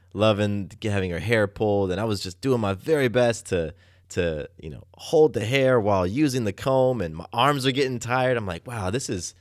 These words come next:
this is serious. This is legit." And so it was just magical having that experience, because that's an area that I want to, I want to, to grow in, right? I, I wanna look back on these times when Maya was young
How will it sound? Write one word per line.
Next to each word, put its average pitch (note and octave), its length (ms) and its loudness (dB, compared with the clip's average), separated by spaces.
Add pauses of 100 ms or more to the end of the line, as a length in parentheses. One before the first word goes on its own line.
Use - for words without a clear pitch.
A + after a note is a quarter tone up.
(380)
this - 160 -8
is C#3+ 100 -4
serious. D#3 360 -2
This E3 100 -6
is C3 140 -12
legit." G#2+ 500 0 (640)
And A2+ 220 -2
so A#2+ 200 4
it C3 100 6
was D3+ 120 0
just B2+ 220 -2 (140)
magical A2+ 560 2
having G2+ 260 2
that G2+ 120 2
experience, F#2 600 -2
because F2 480 -4 (320)
that's D#3 220 4
an D#3 80 0
area A#2 260 6
that F#2+ 140 4
I F#2 100 6
want F#2+ 360 0
to, F2 540 -2 (760)
I F#2+ 60 -2
want G#2 180 0
to, F#2 320 0
to F2+ 180 -4
grow E2 460 -2
in, C2+ 240 -14 (400)
right? F2 180 -4
I, F2+ 220 -6
I G#2 40 2
wanna A2+ 420 2 (360)
look G2 260 -2
back G2+ 300 2
on F#2 80 -2
these F2 160 -4
times F2+ 380 -4
when E2 100 -4
Maya E2 240 -4
was D2+ 180 -6
young D#2+ 360 -8